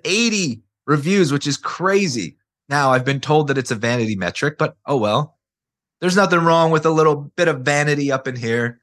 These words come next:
Sometimes we're chasing vanity goals with our body. I'm allowed to chase vanity goals with the podcast. I can't wait until we hit a thousand reviews. We're gonna have to do something extra special for that moment.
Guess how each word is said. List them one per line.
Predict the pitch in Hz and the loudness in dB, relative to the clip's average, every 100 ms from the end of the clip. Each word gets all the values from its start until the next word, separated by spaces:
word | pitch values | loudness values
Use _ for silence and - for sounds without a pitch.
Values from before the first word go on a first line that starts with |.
| _ _ _ _ _ | _ _ _ _ _
Sometimes | 170 165 160 160 156 | -4 -2 0 0 2
we're | 143 139 | 0 0
chasing | - 143 143 139 | 0 -2 -2 -4
vanity | 117 131 131 127 | -2 -2 -2 -2
goals | 123 127 120 | 0 0 0
with | 123 135 | -2 0
our | 120 | 2
body. | 104 104 107 110 - _ - | 2 0 0 -4 -12 _ -4
I'm | 139 | 0
allowed | 139 127 139 | 2 2 2
to | 127 | -2
chase | 120 131 123 104 | -6 -6 -6 -6
vanity | 107 120 120 113 | -6 -4 -4 -4
goals | 110 110 113 | -2 -2 -4
with | - | -8
the | |
podcast. | - 98 101 - 117 | -6 -6 -4 -6 -6
I | 123 | -6
can't | - 165 117 | -4 -4 -2
wait | 143 160 - _ _ _ | 0 -2 -4 _ _ _
until | 123 147 | -6 -2
we | 131 120 | -2 0
hit | 151 - | -2 -2
a | 113 | -6
thousand | - 131 139 123 117 110 - _ _ | -4 -2 0 -2 -4 -6 -12 _ _
reviews. | 110 104 123 98 | -6 0 0 0
We're | 104 | -2
gonna | 127 | 0
have | 123 - | 0 -2
to | |
do | 104 113 | -2 -4
something | - 110 110 98 | -2 -4 -4 -6
extra | 117 - - 95 | -4 -4 -6 -10
special | - 107 - 95 | -6 -6 -4 -6
for | 98 | -4
that | 95 92 95 | -2 -2 -2
moment. | 98 95 82 | -6 -6 -10